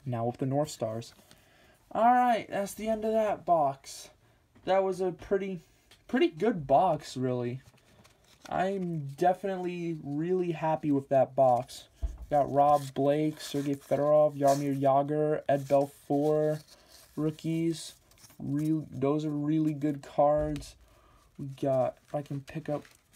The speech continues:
my stack over here, got a ton of Hall of Famers. Lots and lots of Hall of Famers. Very happy with that, too.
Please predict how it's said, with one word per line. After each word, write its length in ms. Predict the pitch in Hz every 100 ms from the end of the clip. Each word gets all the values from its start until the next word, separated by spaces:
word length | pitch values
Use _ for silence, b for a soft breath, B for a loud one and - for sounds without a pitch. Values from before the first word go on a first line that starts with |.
| -
my 80 | 143
stack 760 | 135 - - - 156 156 156
over 320 | - 151 147 147
here, 600 | 143 151 156 165 170 160 - _ -
got 280 | 139 131 - -
a 40 | 143 -
ton 340 | - 160 151
of 140 | 151
Hall 240 | 151 151 156
of 60 | 151
Famers. 720 | - 147 151 156 160 156 - B B B B B - - - _ - _ - - _ 160
Lots 380 | 131 143 156 -
and 140 | 147
lots 240 | 147 156 151
of 100 | 143
Hall 220 | 147 147
of 100 | 143
Famers. 560 | 147 147 151 156 156 - -
Very 300 | 147 131 131
happy 340 | 135 139 139 131
with 180 | 131 -
that, 280 | 135 127
too. 380 | - 147 147 156